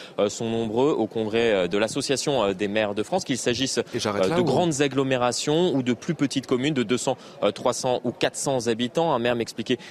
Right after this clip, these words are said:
Speaker 1: euh, tout à l'heure, par exemple, qu'il avait été confronté à ce, euh, type de situation. Un individu, suite à un différend, est venu jusqu'à son domicile,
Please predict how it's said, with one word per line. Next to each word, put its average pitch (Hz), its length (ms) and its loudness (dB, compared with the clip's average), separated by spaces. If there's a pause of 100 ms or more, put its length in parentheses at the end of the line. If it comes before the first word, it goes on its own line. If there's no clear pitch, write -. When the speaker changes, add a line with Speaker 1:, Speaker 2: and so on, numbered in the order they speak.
Speaker 1:
euh, 98 80 2
tout - 180 -8
à 113 60 2
l'heure, 117 260 0
par 110 140 -2
exemple, 123 280 -2
qu'il 131 180 2
avait 147 260 2
été 143 260 0
confronté 139 600 -2
à 107 100 -2
ce, - 160 -6
euh, 92 180 2
type 160 340 -4
de 131 100 0
situation. 120 680 0
Un 135 140 2
individu, 117 420 -2
suite 143 240 -4
à 127 60 2
un 117 140 0
différend, 123 440 0
est 139 60 2
venu 127 200 0
jusqu'à 170 320 0
son 151 220 -4
domicile, 135 440 0